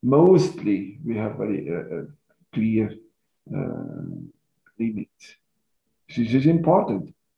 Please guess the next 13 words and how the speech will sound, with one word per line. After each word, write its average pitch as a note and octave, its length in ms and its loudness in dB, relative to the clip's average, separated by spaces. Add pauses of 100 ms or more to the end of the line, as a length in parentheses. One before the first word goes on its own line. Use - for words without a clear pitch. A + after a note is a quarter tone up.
(260)
And A#2 140 0
the A#2+ 140 4
question C#3 500 6
is: D3 240 2 (120)
Sure, F#3+ 580 2
when, C#3+ 260 6
uh, B2+ 360 2
there C3 160 4
are C3 120 0
countries C#3 420 0
to, C3 220 -2
to B2 180 -2
start, D#3 540 -2